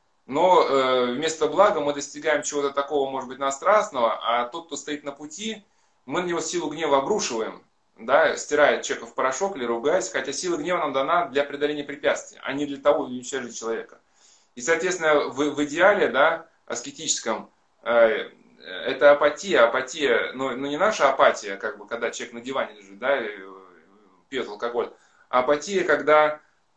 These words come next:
например, на-, начальник должен выговор сделать подчинённому,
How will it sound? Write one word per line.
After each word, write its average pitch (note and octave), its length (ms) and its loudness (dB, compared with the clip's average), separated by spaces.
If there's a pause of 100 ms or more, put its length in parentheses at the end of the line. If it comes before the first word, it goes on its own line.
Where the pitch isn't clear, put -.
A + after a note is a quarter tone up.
(260)
например, E3 500 0
на-, D#3+ 100 0
начальник E3+ 440 0
должен D#3+ 260 -2
выговор E3 260 -4
сделать D#3+ 280 -2
подчинённому, D#3 760 -6